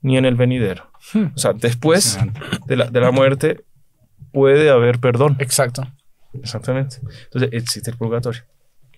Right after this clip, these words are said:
Speaker 1: Lo otro que estaba explicando, lo del pasar por el fuego, es lo que estaba hablando de las obras.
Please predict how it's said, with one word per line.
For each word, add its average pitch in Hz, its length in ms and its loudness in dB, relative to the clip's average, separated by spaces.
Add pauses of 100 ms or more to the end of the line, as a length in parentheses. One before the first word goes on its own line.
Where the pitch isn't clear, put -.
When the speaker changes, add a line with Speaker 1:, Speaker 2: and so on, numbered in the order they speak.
(240)
Speaker 1:
Lo 120 160 4
otro 165 240 2
que 147 60 2
estaba 131 200 4
explicando, 139 500 2
lo 131 140 4
del 113 160 0
pasar 110 260 0
por 127 140 0
el 131 100 0
fuego, 131 240 2
es 139 60 2
lo 127 80 0
que 107 60 -8
estaba 110 160 0
hablando 117 220 2
de 117 60 2
las 104 160 -4
obras. - 280 -10